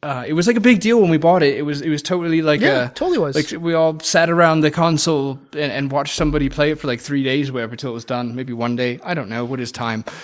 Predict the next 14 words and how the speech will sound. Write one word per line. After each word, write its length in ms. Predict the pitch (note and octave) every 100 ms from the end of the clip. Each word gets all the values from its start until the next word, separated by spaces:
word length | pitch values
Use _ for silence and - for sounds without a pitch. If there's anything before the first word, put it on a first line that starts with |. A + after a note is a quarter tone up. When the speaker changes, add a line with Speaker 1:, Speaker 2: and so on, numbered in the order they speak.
| - - -
Speaker 1:
Um, 420 | D#3 D3+ C#3+ C#3 _
Speaker 2:
It 40 |
was 100 | A#3+
a 60 | A#3+
big 180 | F#3+ D4
enough 220 | D4+ F3+
deal 160 | A#3 C4
that 140 | A#3
they 120 | A3
re-released 640 | F3 G#3+ A#3 F3 G3 G#3+ -
it 260 | G3+ - _ - _
recently. 400 | F#3 F3+ F3+ E3+
Speaker 1:
Yes. 360 | B3 F3+ - - _ -
Yeah. 400 | E3+ A3 E3+